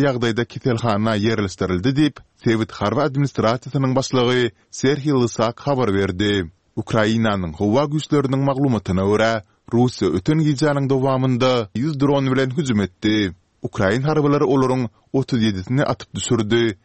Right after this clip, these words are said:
Ýene kırk ýedi dron bolsa bellenilen nysanalarına ýetmedi. Bu hüjümler netijesinde Harkiv, Donetsk, Dnepropetrovsk we Kiýew oblastları ziýan çekdi. Amerikanyň prezidenti Donald Trump Ukraina boýunça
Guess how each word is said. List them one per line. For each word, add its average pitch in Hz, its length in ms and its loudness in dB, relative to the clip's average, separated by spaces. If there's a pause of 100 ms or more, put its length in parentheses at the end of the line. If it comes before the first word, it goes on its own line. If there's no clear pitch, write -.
(160)
Ýene 107 280 2
kırk - 320 -6
ýedi 131 180 0
dron 151 300 2
bolsa 147 400 0 (140)
bellenilen 113 580 2
nysanalarına 123 800 0
ýetmedi. 98 800 0 (320)
Bu 135 140 0
hüjümler 143 460 2
netijesinde 131 840 0 (180)
Harkiv, 113 560 -2 (240)
Donetsk, 110 460 0 (280)
Dnepropetrovsk 113 800 -2 (240)
we 107 240 2
Kiýew 160 380 0
oblastları 123 640 0 (140)
ziýan 120 300 2
çekdi. 101 680 -2 (640)
Amerikanyň 139 640 0
prezidenti 139 680 0
Donald 123 320 0
Trump 120 340 0 (140)
Ukraina 123 500 0
boýunça 135 380 0